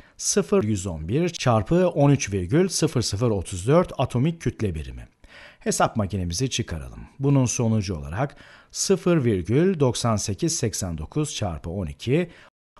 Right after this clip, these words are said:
on bir virgül seksen altı altmış sekiz ediyor. Artı sıfır virgül sıfır yüz on bir çarpı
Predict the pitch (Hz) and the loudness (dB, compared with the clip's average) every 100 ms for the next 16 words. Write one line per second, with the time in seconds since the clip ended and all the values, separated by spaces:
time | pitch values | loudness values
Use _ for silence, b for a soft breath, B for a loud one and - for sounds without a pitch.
0 | b 135 170 190 190 151 127 117 175 175 | b 2 2 4 2 4 4 6 2 2
1 | - - 147 143 143 131 120 113 170 - | -6 0 0 2 2 4 2 2 0 0
2 | 113 113 104 - 98 95 76 78 67 62 | 0 -2 -2 -2 -4 -6 -8 -10 -12 -14
3 | 60 - _ _ _ b b 107 104 - | -16 -20 _ _ _ b b 0 0 2
4 | 165 180 - 170 151 107 98 90 165 170 | 2 2 0 4 4 4 0 0 0 0
5 | - 151 135 110 107 92 82 80 117 175 | 0 0 0 0 -2 -2 -6 -4 -2 -2
6 | 170 110 87 80 143 180 | -2 -4 -4 -2 2 2